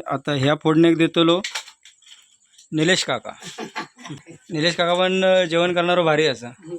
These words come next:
आज निलेश काकाच्या हाताचा खाऊया. ह्या बॉयलरचा चिकन आम्ही टाकले, दहा पंधरा मिनटं झाली आणि चिकन मस्तपैकी शिजला. आणि करा पण बघू शकता, चांगली इली आहे.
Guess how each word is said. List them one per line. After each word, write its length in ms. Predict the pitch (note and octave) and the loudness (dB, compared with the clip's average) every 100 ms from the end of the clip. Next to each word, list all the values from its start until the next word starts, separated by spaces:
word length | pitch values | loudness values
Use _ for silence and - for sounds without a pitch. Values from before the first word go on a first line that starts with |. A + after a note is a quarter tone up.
| D#3 D3 _ - _ | -16 -20 _ -20 _
आज 160 | D3 C#3+ | -8 -4
निलेश 240 | D3+ D#3+ | -2 -2
काकाच्या 320 | - D#3+ D#3+ D3+ | -2 -2 0 0
हाताचा 300 | C#3+ C#3+ C3+ | -2 -4 -4
खाऊया. 300 | A#2+ A2+ A#2 - _ _ _ _ _ _ _ _ _ _ _ _ _ _ - | -4 -6 -10 -16 _ _ _ _ _ _ _ _ _ _ _ _ _ _ -6
ह्या 140 | G3 | -4
बॉयलरचा 720 | F3 F3 F3 F#3+ F#3 F#3+ G3 G3+ - - - - - - | 2 2 2 0 0 0 0 -2 -14 -20 -20 -20 -16 -4
चिकन 220 | E3+ F#3+ | -2 2
आम्ही 220 | F#3 F#3 | 0 0
टाकले, 320 | F#3 E3 E3+ F3+ | -2 0 0 0
दहा 200 | D#3 D#3+ | -2 -2
पंधरा 340 | E3 E3 F3+ | -2 0 0
मिनटं 240 | F3+ F3+ | 2 0
झाली 260 | F3 D#3+ C#3 | 0 0 0
आणि 200 | C3+ D3 C#3 | 0 -2 -6
चिकन 400 | D3 E3+ F3 F3 | -4 -2 0 0
मस्तपैकी 520 | E3+ D#3+ F3 F3 E3+ | -2 -4 -4 -4 -4
शिजला. 380 | - D#3 D#3 C#3 - - - - - | -6 -4 -2 -2 -4 -16 -20 -14 -6
आणि 320 | C#3 C#3 C#3+ - | -2 0 -2 -4
करा 180 | D3+ D#3 | -2 -2
पण 200 | E3+ E3+ | -2 -2
बघू 180 | D#3 E3 | -2 -2
शकता, 340 | D#3 - C#3+ | -4 -6 -8
चांगली 400 | C#3 D3 C#3+ D#3 | -6 -4 -2 -2
इली 220 | D3+ B2 | -4 -4
आहे. 180 | C3 - | -10 -14